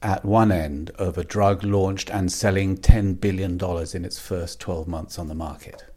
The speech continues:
That's the fastest selling drug launch ever. It was in hepatitis C, and it was only about five years ago.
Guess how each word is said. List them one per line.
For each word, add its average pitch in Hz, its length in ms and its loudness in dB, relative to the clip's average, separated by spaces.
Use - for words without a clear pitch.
That's 113 260 0
the 104 220 0
fastest 110 560 -2
selling 92 280 0
drug 90 260 -4
launch 82 320 -4
ever. 90 320 -6
It 110 160 -4
was 92 100 -2
in 92 100 0
hepatitis 92 520 -6
C, 104 400 -6
and 92 200 -2
it 98 40 -4
was 95 120 -4
only 87 180 0
about 85 240 -6
five 82 640 -8
years 80 300 -6
ago. - 260 -12